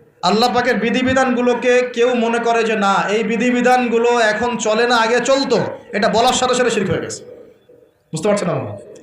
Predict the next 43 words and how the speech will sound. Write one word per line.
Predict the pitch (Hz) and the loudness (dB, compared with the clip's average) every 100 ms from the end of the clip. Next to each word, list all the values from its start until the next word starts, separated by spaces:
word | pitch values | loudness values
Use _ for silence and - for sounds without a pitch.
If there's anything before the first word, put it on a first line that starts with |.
| - - - | -20 -10 -2
আল্লাহ | 190 233 240 | 2 2 2
পাকের | 254 208 | 2 0
বিধিবিধানগুলো | 240 254 262 262 262 262 | 0 0 2 2 0 0
এখন | 226 269 247 | 0 0 -2
চলে | 247 247 254 | 0 2 2
না, | 233 | 2
আগে | 226 285 320 | 0 0 0
চলতো, | 269 226 214 | 0 0 0
ওই | 269 302 | 0 0
যুগে | 320 320 | 0 0
চলতো, | 269 208 226 | -2 0 0
এই | |
যুগে | 226 247 | 0 0
চলে | 226 202 | 0 0
না, | 170 127 - - | -2 -4 -10 -6
বলার | 170 214 | 0 0
সাথে | 233 233 226 | 0 -2 -2
সাথে | 214 | -2
শিরক | 190 156 | -4 -4
হয়ে | 120 | -6
গেছে। | 117 - - - - _ _ - _ | -8 -14 -20 -20 -20 _ _ -20 _
কেউ | 240 247 | 0 2
যদি | 262 269 262 - - - - | 0 -2 -4 -10 -20 -14 -6
এই | 226 | -2
যে | 247 | 0
ইসলাম | 240 262 254 | 0 0 0
নিয়ে | 254 | 0
ঠাট্টা | 254 247 | -2 -2
মশকরা | 254 254 254 226 | 0 0 0 0
করে, | 202 160 - - - 294 285 | 0 -2 -6 -14 -8 -2 2
"এই | 247 | 2
এরা | 233 | 2
তো | 233 214 | -2 0
মৌলবাদী, | 208 196 170 160 143 - - - - - - - | 0 0 0 -2 -4 -8 -16 -20 -20 -20 -6 0
এই | 240 | 2
এরা | 226 | 2
তো | 214 | 0
ধর্মান্ধ | 165 196 202 185 | 0 0 0 0
লোকজন," | 190 165 143 143 | 0 0 -2 -2
এই | 208 | -2
যে | 285 | -2
টিটকারি | 294 339 320 277 | -2 -2 0 0
মশকারি, | 254 233 202 | 0 0 -2